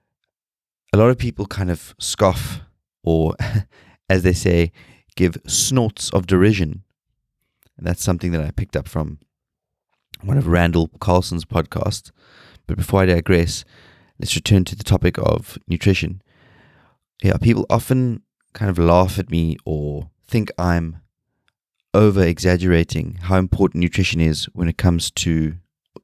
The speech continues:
the physique that you achieve. And I would go as far as to say that it's seventy percent or more of the reason why you will achieve the goals you want to in the gym. And one of the things that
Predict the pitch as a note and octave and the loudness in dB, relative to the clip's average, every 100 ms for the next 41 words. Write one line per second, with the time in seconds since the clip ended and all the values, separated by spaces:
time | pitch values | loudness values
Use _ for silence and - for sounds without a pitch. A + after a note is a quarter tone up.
0 | _ F2+ E2+ D#2+ D2+ E2+ - - F2 F#2 | _ 0 2 2 0 -4 -10 -6 -2 2
1 | A2+ - - - E2+ - - - - C3+ | 2 -2 -16 -6 -4 2 2 2 0 0
2 | E3 - _ _ _ _ - - - _ | -2 -6 _ _ _ _ -20 -20 -20 _
3 | - F#2 G#2+ G2 F#2+ G2 - G2 G2 F#2 | -2 2 2 4 4 2 2 0 0 0
4 | - G2 F2+ E2+ D#2+ - - - _ _ | -2 2 2 2 -2 -4 -12 -14 _ _
5 | _ _ _ _ _ _ _ - - C#3 | _ _ _ _ _ _ _ -8 -2 0
6 | A#2+ A#2 A2 G2 - D#2+ - - _ _ | 2 0 0 -2 0 0 -2 -16 _ _
7 | _ - F2 E2+ E2+ D#2 - _ _ _ | _ -2 0 2 2 2 -2 _ _ _
8 | _ _ _ _ - E2+ D#2 E2+ F2 E2+ | _ _ _ _ 0 0 2 2 2 0
9 | E2+ D#2 D#2+ E2 D#2+ D#2+ D2+ - D#2 D#2 | -2 -2 0 0 0 -2 -4 -6 -4 -6
10 | - - _ _ _ _ _ _ - - | -8 -18 _ _ _ _ _ _ -2 2
11 | E2 E2 D#2+ E2 - D#2 D2 - - F#2+ | 4 4 2 0 0 -4 -4 -4 -6 -8
12 | _ _ _ _ - - - _ _ _ | _ _ _ _ -20 -20 -20 _ _ _
13 | _ G2 F#2 F2+ E2+ - F#2 A#2 G#2+ - | _ -2 0 0 -2 0 2 4 2 0
14 | G2+ F2+ E2+ E2 | 2 2 0 -2